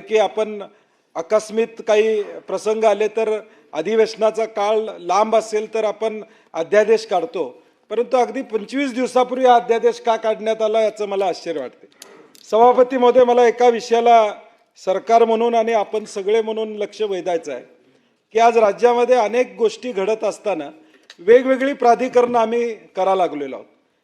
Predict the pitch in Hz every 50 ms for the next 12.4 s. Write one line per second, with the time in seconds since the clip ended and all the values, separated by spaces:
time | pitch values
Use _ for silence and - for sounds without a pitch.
0 | _ _ - - 160 - 190 190 190 180 170 - 226 220 220 214 226 214 214 208
1 | 214 - 208 208 208 214 220 214 214 214 220 214 214 214 214 202 208 202 208 202
2 | - 220 214 208 214 214 208 202 190 185 190 208 202 - 208 190 185 196 202 202
3 | 208 202 208 196 196 190 180 175 190 185 - _ _ _ _ _ _ _ _ _
4 | _ - 175 185 196 208 202 202 202 202 196 202 208 214 208 185 196 190 190 196
5 | 196 196 - _ _ _ _ _ - 170 170 180 190 196 196 202 202 202 214 214
6 | 214 208 208 - 202 190 190 190 208 202 208 208 208 202 190 196 196 185 180 196
7 | 190 - _ _ _ _ _ _ _ _ - 165 180 - 240 254 254 254 254 233
8 | - - 202 202 202 - 269 277 262 240 240 226 180 170 233 247 233 - 254 254
9 | 254 247 - - 208 185 - - 233 254 240 233 233 214 233 220 214 196 190 214
10 | 202 - 180 151 143 143 151 _ _ _ _ _ _ _ _ - 196 208 208 185
11 | 175 196 220 226 233 240 233 233 240 247 247 240 247 247 247 247 233 214 214 220
12 | 226 226 226 - - - -